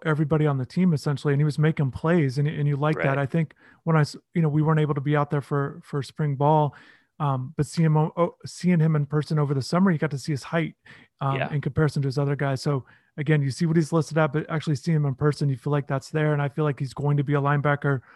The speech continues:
Speaker 2: Right.
Speaker 1: um, at some point in his career. I think sooner would be the best. Um,
Speaker 2: Right.
Speaker 1: it wouldn't be su-, surprising to me because I think athletic, he's, athletically, he's there and he makes plays. Sometimes you have guys that are athletically, um,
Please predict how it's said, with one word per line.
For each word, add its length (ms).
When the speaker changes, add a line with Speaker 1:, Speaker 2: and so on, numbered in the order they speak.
Speaker 2:
Right. 160
Speaker 1:
um, 400
at 160
some 280
point 200
in 60
his 120
career. 280
I 60
think 200
sooner 460
would 180
be 120
the 100
best. 400
Um, 160
Speaker 2:
Right. 160
Speaker 1:
it 60
wouldn't 260
be 80
su-, 320
surprising 500
to 80
me 160
because 280
I 40
think 160
athletic, 380
he's, 200
athletically, 520
he's 240
there 400
and 220
he 60
makes 240
plays. 340
Sometimes 500
you 140
have 100
guys 380
that 160
are 80
athletically, 760
um, 440